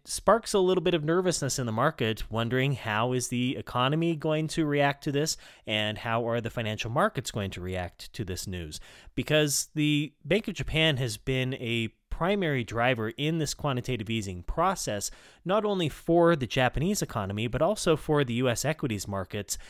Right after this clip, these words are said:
as traders have been engaging in a carry trade where they have shorted the Japanese yen and used those proceeds to buy U S dollar denominated assets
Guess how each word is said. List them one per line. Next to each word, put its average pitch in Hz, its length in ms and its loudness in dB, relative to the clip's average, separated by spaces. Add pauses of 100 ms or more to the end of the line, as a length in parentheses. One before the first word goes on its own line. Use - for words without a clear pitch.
(260)
as 110 220 -2
traders 165 320 2
have 131 120 -2
been 117 280 -2
engaging 120 680 0
in 110 340 0
a 104 220 -2
carry 170 400 2
trade 101 580 -2 (220)
where 117 220 -2
they 107 140 0
have 101 120 -4
shorted 147 680 0
the 110 100 -2
Japanese 104 580 0
yen 110 340 0
and 98 400 -6
used 131 520 0
those 107 220 -2
proceeds 107 640 0
to 107 100 -6
buy 110 220 2
U 110 300 -2
S 113 220 -2
dollar 117 320 0
denominated 107 640 -4
assets 95 540 -4